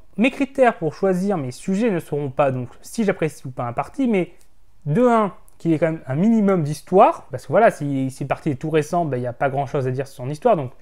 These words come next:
La France Insoumise, En Marche, Génération ou l'U P R sont des partis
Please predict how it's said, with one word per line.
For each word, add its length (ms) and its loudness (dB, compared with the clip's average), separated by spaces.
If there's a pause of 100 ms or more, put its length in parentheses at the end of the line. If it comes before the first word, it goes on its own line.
(120)
La 80 -2
France 240 -6
Insoumise, 680 0 (140)
En 160 0
Marche, 640 2 (100)
Génération 1080 -2
ou 140 -2
l'U 60 -6
P 360 6
R 60 0 (260)
sont 200 -6
des 80 2
partis 340 -2